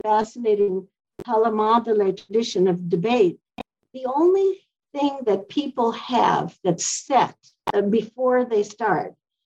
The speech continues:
is there is, for every one of these episodes that's performed and debated, there's a set of songs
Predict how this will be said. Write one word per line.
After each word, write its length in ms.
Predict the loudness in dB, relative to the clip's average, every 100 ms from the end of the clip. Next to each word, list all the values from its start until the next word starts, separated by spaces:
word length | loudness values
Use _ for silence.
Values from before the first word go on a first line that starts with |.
| _ _
is 340 | 0 2 0 -6 -8
there 280 | 0 2 0 0
is, 280 | 0 0 -2
for 220 | 0 0 0
every 320 | -4 2 4
one 300 | 4 2 0
of 180 | 0 -2 -2
these 380 | 0 0 -2 -4
episodes 800 | -4 -4 -6 -2 0 2 0 -6 _ _
that's 200 | 0 0
performed 640 | -2 -12 -12 -8 0 0 2
and 140 | 2
debated, 560 | 2 2 2 2 -2 -10 _ _ -12
there's 220 | -6 0
a 60 | 0
set 360 | 0 -2 0
of 140 | 0 -2
songs 840 | -8 -8 0 2 2 -2 -10 -14